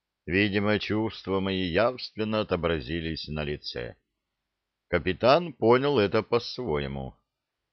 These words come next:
«Больше людей дать не могу. И так еле-еле взвода сформировал. Так что хоть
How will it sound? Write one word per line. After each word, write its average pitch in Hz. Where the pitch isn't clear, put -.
«Больше 101
людей 98
дать 92
не 90
могу. 78
И 98
так 101
еле-еле 110
взвода 87
сформировал. 87
Так 131
что 131
хоть -